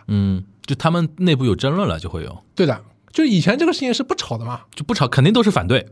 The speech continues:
Speaker 2: 现在，
Speaker 1: 嗯。
Speaker 2: 现在开始有人是支持这种论述的了。
Speaker 1: 嗯，嗯，嗯，嗯，嗯。
Speaker 2: 然后包括你在中国的互联网上面会看到很多那种，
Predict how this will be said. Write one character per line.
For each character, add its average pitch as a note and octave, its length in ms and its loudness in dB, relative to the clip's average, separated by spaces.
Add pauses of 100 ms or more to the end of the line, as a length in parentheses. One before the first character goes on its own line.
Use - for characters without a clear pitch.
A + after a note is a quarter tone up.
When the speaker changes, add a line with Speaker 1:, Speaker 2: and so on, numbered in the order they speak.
Speaker 2:
现 F#4 180 0
在， D#4 140 2
Speaker 1:
嗯。 G3 80 -2
Speaker 2:
现 E4 120 2
在 C#4+ 80 4
开 C4 140 0
始 A#3+ 180 2
有 C#3+ 140 4
人 C#3+ 160 2
是 A3 160 -2
支 C4 160 -2
持 D#3 160 0
这 D3+ 100 -2
种 C#3 160 2
论 D#3 140 2
述 A#2 160 0
的 C3+ 80 0
了。 C3+ 60 0
Speaker 1:
嗯， B2+ 100 0
嗯， G#2+ 60 -2
嗯， - 0 -
嗯， G2+ 560 -2
嗯。 - 40 -8
Speaker 2:
然 A3+ 120 2
后 C#4+ 100 2
包 C#4+ 180 2
括 C#4 200 0
你 C#3+ 160 2
在 A3 180 0
中 C#4+ 220 -4
国 A#3+ 100 0
的 G3 100 2
互 G3 140 0
联 E3+ 160 2
网 C3 160 0
上 E3 180 -2
面 F3 120 2
会 F3+ 120 2
看 E3+ 220 -2
到 C#3+ 140 4
很 C3 120 2
多 C3+ 140 2
那 D#3 100 4
种， A#2+ 380 -2